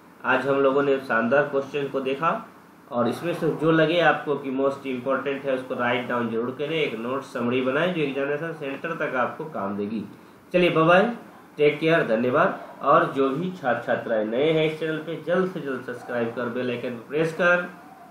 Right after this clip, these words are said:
ऑल पे click करना ना भूलें, ताकि कोई भी notification आपको जल्द से जल्द मिल सके।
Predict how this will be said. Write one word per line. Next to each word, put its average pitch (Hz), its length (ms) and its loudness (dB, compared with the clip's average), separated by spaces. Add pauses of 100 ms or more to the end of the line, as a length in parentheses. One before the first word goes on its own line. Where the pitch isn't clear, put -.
(580)
ऑल 123 200 0
पे 123 180 -2
click 117 340 -4
करना 110 340 -4
ना 131 140 2
भूलें, 160 420 2
ताकि 120 260 -2
कोई 147 200 -2
भी 170 160 0
notification 156 680 -2
आपको 147 320 -2
जल्द 110 260 -6
से 107 140 -14
जल्द 120 380 -12
मिल 98 160 -14
सके। - 280 -18